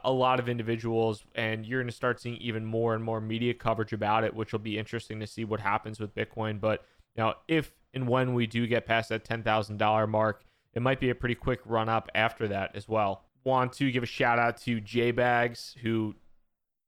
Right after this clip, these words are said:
threw in a super chat even before we started, who had mentioned he opened up a C D P several months ago. That was honestly one of my best moves. For a lot of you folks who might have seen,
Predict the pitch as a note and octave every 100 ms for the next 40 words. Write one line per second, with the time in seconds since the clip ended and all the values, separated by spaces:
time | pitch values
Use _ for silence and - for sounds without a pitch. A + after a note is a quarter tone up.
0 | _ C3 A#2 G2+ A#2+ A#2 - G#2 - A2+
1 | G#2 G#2 - G#2+ G#2 G2 A2+ A2+ A2 G#2
2 | - _ _ _ - B2 A2+ B2 C3+ -
3 | A#2+ A2 A#2+ B2+ A#2+ A#2 B2 F#2+ A2+ -
4 | A#2+ A2+ - A2+ - A2 G#2+ G#2+ G#2+ -
5 | G#2+ G#2 B2+ F#3+ D#3 - C3 D3 - D3+
6 | B2+ B2 A2 G#2+ A#2 - A#2+ A#2+ A2+ -
7 | - - _ _ _ C#3 C#3 B2+ C3 E3+
8 | C#3+ C3+ - C3+ B2+ - B2 A#2+ A2+ A#2
9 | B2+ A2 A2+ A2 G#2+ - - A#2+ A#2+ A#2